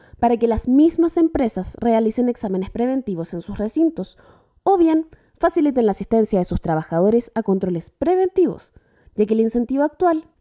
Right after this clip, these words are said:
es decir, reducir la prima pagada por el seguro de accidentes y enfermedades profesionales, redundantemente, toma en cuenta solo accidentes y enfermedades de origen laboral.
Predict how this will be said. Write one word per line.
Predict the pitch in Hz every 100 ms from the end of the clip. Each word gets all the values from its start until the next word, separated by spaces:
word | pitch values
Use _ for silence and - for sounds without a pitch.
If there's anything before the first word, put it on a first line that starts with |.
| -
es | 226
decir, | 240 226 233 190 -
reducir | 196 214 202 190 - 302
la | 294
prima | 277 262 233 170
pagada | 185 196 202 170
por | - 175
el | 165
seguro | 202 214 262
de | 277
accidentes | 277 - 254 233 - 156 -
y | 175 180
enfermedades | 170 185 185 175 170 156
profesionales, | - 185 208 233 277 247 214 - - _ _ _ _
redundantemente, | - 196 165 156 151 160 156 214 262 220 - 214 - _ _ _ -
toma | 330 339
en | 339
cuenta | 330 320 233 - 160
solo | - - - 359 381
accidentes | 392 - 349 294 214 208 - -
y | 247
enfermedades | 311 302 330 311 247 190 233 - _
de | 247 254
origen | 277 190 - 165
laboral. | 156 170 135 -